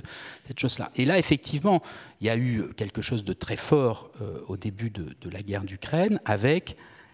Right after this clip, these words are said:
l'invocation par, euh, Vladimir Poutine de, euh, du nucléaire, alors même qu'effectivement, la gu-, la, l'une des forces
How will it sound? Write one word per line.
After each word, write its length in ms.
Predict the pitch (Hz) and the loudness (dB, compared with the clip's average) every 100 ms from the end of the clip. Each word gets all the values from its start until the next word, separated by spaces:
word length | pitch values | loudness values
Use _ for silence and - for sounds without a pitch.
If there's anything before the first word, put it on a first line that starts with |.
| _ | _
l'invocation 920 | 104 117 131 131 - 131 - - 135 120 | 0 2 4 2 2 0 0 0 0 0
par, 380 | - 110 104 98 | -2 -2 -2 -4
euh, 160 | 87 90 95 | -8 -8 -6
Vladimir 400 | 98 98 104 104 | -2 0 -2 -4
Poutine 480 | - - 233 196 113 - | -10 -4 -2 -2 -4 -8
de, 340 | 107 117 127 - | -4 0 0 0
euh, 200 | 95 87 101 | -6 -10 -4
du 140 | 131 | 2
nucléaire, 600 | 135 127 - 127 208 226 - - - - - | 2 2 2 4 4 0 -6 -16 -14 -12 -10
alors 200 | - 101 | -2 0
même 180 | 131 185 | 2 2
qu'effectivement, 540 | - 110 107 - 117 175 | 0 -4 -4 -6 -2 -2
la 120 | 92 | -2
gu-, 180 | 90 - | -8 -10
la, 160 | 101 104 107 - - | -6 -6 -6 -12 -4
l'une 280 | 135 165 139 | 0 2 2
des 120 | 117 | 0
forces 560 | - 196 196 - 131 | 4 4 4 -2 -6